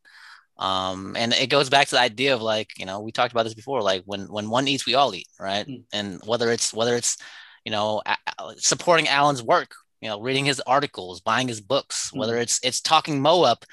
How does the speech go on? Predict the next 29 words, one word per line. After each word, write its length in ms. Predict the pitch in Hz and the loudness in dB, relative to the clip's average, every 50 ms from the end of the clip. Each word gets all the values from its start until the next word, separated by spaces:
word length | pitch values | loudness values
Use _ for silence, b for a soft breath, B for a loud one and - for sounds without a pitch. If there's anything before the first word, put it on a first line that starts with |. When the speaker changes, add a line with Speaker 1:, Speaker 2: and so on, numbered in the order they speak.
| B B B B B | B B B B B
Speaker 1:
And 260 | - 127 127 123 117 - | -4 -4 -2 -2 -4 -4
when, 200 | 123 131 139 131 | -2 -2 0 2
when 80 | 143 | 0
he 40 | 147 | 0
tries 240 | - - 143 143 143 | 4 4 4 4 4
to 80 | 143 | 4
dumb 220 | 127 156 160 156 147 | 4 4 4 6 6
down 240 | 151 147 151 151 147 | 4 4 6 4 4
what 80 | 151 | 4
he's 160 | 151 147 135 | 2 2 2
doing 160 | 139 165 180 170 | 2 2 2 2
in 80 | 151 | 2
his 100 | 139 127 | 0 0
life, 300 | 131 127 127 120 110 - | 2 2 2 2 0 -4
man, 240 | 120 123 127 139 139 | -4 -4 -2 -2 -2
like, 180 | 135 123 123 120 | -2 -4 -4 -4
m-, 460 | 123 123 123 113 117 113 113 127 139 - | -10 -14 -16 -20 -18 -12 -8 -6 -6 -2
my 160 | 135 143 170 202 | 4 6 6 8
man's 260 | 220 226 233 226 196 | 8 8 8 8 8
a 80 | 202 | 8
Harvard 300 | 165 202 214 226 220 214 | 8 10 8 8 8 8
ed-, 120 | 208 196 - | 6 4 4
like, 140 | 170 165 165 | 4 2 4
an 60 | - | 6
Ivy 240 | 175 196 220 202 208 | 6 6 6 6 4
League 100 | 202 196 | 4 4
educated 360 | 202 190 - 202 202 196 175 - | 4 4 2 2 2 2 2 2
dude. 200 | 233 226 175 151 | 2 2 2 4
Like, 280 | 139 135 131 135 - | 4 4 4 2 0